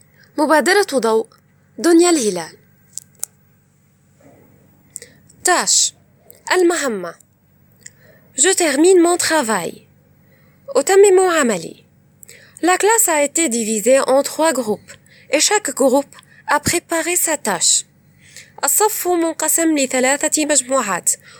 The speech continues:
وكل مجموعة أعدت مهمتها. Un. Chaque groupe expose aux autres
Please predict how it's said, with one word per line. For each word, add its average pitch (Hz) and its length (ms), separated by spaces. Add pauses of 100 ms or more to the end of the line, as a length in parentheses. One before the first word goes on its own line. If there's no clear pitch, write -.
(120)
وكل 311 480
مجموعة 220 640 (1800)
أعدت 302 560
مهمتها. 285 720 (2250)
Un. 277 200 (600)
Chaque 427 360
groupe 254 360
expose 311 540
aux 202 220
autres 240 320